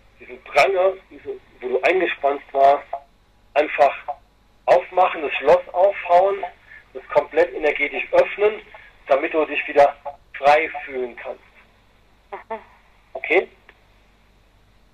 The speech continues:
Speaker 2: Ja.
Speaker 1: Wir nehmen jetzt einen riesengroßen Hammer und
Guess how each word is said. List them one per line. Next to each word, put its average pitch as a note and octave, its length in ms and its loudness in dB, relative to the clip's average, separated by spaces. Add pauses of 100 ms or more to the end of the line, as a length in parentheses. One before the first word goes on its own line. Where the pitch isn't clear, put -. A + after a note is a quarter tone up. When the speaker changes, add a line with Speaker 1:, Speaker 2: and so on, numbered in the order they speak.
(240)
Speaker 2:
Ja. A3 180 0 (2750)
Speaker 1:
Wir B2+ 100 -14
nehmen C#3+ 120 -4
jetzt D#3+ 200 -2
einen D3+ 100 -2
riesengroßen D3+ 800 -2
Hammer G3 360 6
und D#3 200 -6